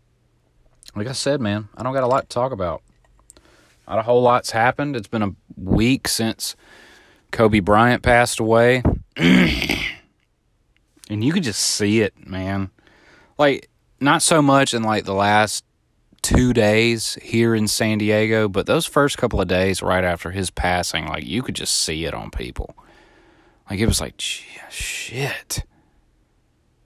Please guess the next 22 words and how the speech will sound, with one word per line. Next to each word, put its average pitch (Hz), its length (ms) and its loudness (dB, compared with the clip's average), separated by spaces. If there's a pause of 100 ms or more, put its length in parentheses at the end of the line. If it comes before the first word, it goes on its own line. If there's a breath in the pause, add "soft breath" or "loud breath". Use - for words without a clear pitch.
(640)
Like, 107 160 -2
everybody 135 440 4
just 110 220 -4
looked 92 260 -4
bummed. 95 680 -4 (720)
Everyone. 107 1000 0 (180)
That's, 135 200 2
like, 156 200 2
the 110 100 0
on-, 123 240 0 (720 loud breath)
maybe 185 320 4
it's 175 120 2
just - 240 0
because, 113 360 -2
like, 95 180 0
now 104 320 2
I'm 98 240 0
old 104 260 0
enough 101 280 -2
to - 120 -8
under, 98 300 -4
like, 90 280 -4